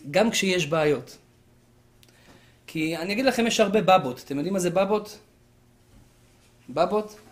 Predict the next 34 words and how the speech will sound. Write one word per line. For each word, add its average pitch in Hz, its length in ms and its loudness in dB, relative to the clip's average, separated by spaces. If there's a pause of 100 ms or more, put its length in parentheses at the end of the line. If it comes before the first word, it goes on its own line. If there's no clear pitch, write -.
(320)
בבא 147 240 -2
סאלי, 160 500 0 (580)
נכון? 165 400 -6
בבא 165 180 -2
סאלי 180 220 2
היה 160 120 4
צדיק 151 280 -4
גדול. 131 260 -4 (440)
אבל 139 200 -2
היום 214 200 0
יש 175 100 -4
כאלה 208 220 0
שמנסים 185 440 -4
לחקות 170 340 -4
את 156 120 -8
הבבא 123 240 -4
סאלי. - 260 -10 (1000)
אבל 147 200 0
הם 180 100 -2
לא 226 100 6
אנשים 170 300 0
אמיתיים. 127 380 -4 (400)
יש 214 180 0
כאלה 247 260 4
אומרים 226 220 2
לך, 202 120 -2
"תשמע, 208 320 0
תבוא 190 300 0
אליי, 202 180 2
אני 185 80 0
אעשה 165 160 -4
לך 175 180 -4
ברכה. 139 420 -4 (1160)
אני 139 840 -2